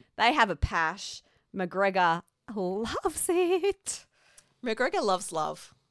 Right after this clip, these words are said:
Speaker 1: But then the, the tree starts to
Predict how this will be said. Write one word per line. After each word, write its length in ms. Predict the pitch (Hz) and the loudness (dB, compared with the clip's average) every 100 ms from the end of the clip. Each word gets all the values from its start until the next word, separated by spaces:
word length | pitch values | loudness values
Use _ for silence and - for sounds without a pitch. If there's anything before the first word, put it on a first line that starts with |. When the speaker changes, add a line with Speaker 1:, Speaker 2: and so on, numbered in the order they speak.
| _ _ _ _ _ _ - | _ _ _ _ _ _ -10
Speaker 1:
But 100 | 466 466 | -6 -2
then 340 | 494 605 - | 2 4 4
the, 40 | - | 2
the 80 | |
tree 460 | - 359 330 466 - _ _ | 2 4 4 4 -2 _ _
starts 480 | - - 254 - - | -6 2 2 2 -6
to 580 | - 240 226 220 220 202 | -2 2 4 4 4 0